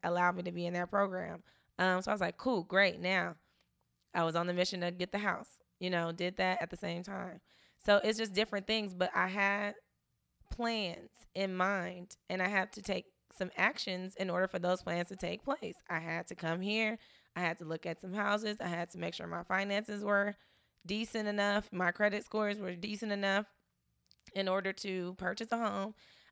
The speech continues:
I had to, you know, do what I needed to do in the class in order to graduate, you know. So mine would be things like graduate from college.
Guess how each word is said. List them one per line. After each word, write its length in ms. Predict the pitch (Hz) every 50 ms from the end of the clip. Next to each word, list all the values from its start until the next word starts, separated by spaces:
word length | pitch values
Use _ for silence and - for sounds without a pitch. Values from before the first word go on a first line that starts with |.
| _ -
I 140 | 185 180
had 320 | 190 180 170 175 175 175 - -
to, 360 | - 185 180 175 175 175 175 - _ _
you 160 | - - 196 190
know, 160 | 185 180 175
do 140 | 165 180 190
what 100 | 208 202
I 80 | 208
needed 240 | 208 208 208 208 208 -
to 40 | 220
do 160 | 202 196 196
in 80 | 190
the 60 | 190 185
class 420 | - 233 202 190 190 202 202 -
in 60 | 185
order 180 | 180 185 190 185
to 80 | 190
graduate, 560 | 180 185 190 196 196 196 196 190 196 190 185 -
you 140 | 190 190
know. 220 | 180 175 180 175 180
So 300 | - - 180 170 170 175
mine 400 | 170 170 175 185 208 226 233 226
would 120 | 202 190 180
be 140 | 185 180
things 280 | 180 - 185 180 175 170
like 240 | 175 - - - -
graduate 520 | 175 175 185 190 185 180 185 196 190 190
from 140 | 196 190 185
college. 500 | - 202 180 170 - - 294 277 - -